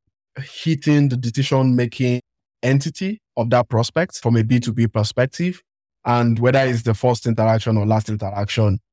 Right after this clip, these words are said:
ju-, just hitting that would often give faster results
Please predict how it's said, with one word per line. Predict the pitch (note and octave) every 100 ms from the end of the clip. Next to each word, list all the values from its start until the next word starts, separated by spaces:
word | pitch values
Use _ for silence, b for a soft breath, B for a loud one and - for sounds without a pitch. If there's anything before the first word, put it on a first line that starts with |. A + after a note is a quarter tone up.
| _ _ _ _ _ _ C#3
ju-, | -
just | B2+ C3+ - -
hitting | - - D3+ C#3 C#3+ C3
that | B2 A#2+ - - _ _
would | A#2 A2
often | A#2 A2+ B2
give | A2+ A#2 A2 -
faster | _ - B2+ A#2+ B2+
results | A2+ A2 A2 A2 G#2